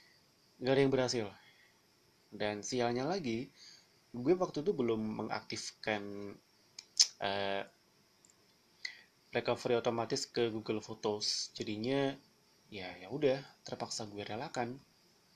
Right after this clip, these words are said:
foto-foto itu. Termasuk foto-foto selfie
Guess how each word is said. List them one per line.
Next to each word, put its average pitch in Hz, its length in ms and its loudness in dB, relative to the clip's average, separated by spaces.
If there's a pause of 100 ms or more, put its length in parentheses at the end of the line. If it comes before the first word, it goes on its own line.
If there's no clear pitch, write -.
(220)
foto-foto 113 440 -2
itu. 110 280 -2 (1400)
Termasuk 120 560 -2
foto-foto 120 1040 0
selfie 117 960 2